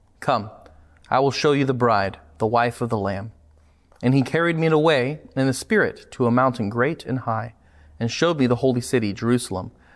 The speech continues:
coming down out of heaven from God. It shone with the glory of God, and its brilliance was like that of a very precious jewel, like a jasper,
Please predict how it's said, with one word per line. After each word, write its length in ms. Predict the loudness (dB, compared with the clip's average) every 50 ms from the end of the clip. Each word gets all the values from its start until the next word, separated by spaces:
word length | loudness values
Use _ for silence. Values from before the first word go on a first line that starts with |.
| _ _ -8
coming 280 | -4 -2 0 0 2 2
down 280 | 2 2 2 4 4
out 120 | 4 4 2
of 140 | 2 0
heaven 300 | 0 0 -2 0 -2 -4
from 180 | -4 -4 -4 -2
God. 320 | 0 0 0 0 -2 -6 -12 -20 _ _ _ _ _ _ _ _ _ _ _ _ 0
It 140 | 0 0 0
shone 400 | -2 0 0 2 2 2 2 2
with 100 | 0 -2
the 80 | -4
glory 480 | -6 -4 0 0 2 4 4 4 4 2
of 140 | 0 0 2
God, 420 | 2 4 4 4 2 2 -2 -6 -14 -20 _ _ _ _ _ _ _ 0
and 100 | 2 2
its 140 | 2 0
brilliance 480 | -2 0 2 4 4 4 2 0 -2 -2
was 160 | -4 -2 0
like 220 | 0 0 0 0 2
that 180 | 2 2 2
of 80 | 2 0
a 80 | 0
very 240 | 0 2 2 0 0
precious 540 | -2 -4 -4 -4 -2 -2 -2 -6 -8 -8 -8
jewel, 420 | -4 -4 -2 -2 -2 -6 -8 -14 _ _ _ _ _ _ _ _ -12
like 120 | -8 -6
a 60 | -6
jasper, 580 | -2 0 0 0 0 0 -4 -6 -8 -8 -10 -16